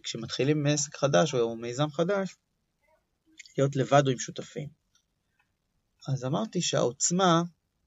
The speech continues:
של הדבר הזה משתנה בהתאם לאופי של הבן אדם ובהתאם לאופי ה-,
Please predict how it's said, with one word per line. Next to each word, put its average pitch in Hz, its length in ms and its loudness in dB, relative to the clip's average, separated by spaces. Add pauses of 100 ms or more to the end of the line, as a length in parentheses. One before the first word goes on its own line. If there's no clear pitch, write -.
(120)
של 147 140 -2
הדבר 127 420 0
הזה 120 180 -4
משתנה 127 920 -2 (140)
בהתאם 135 340 0
לאופי 123 680 -4
של 135 140 -4
הבן 123 200 -4
אדם 123 360 -2
ובהתאם 117 440 -2
לאופי - 1400 -6
ה-, 110 580 -4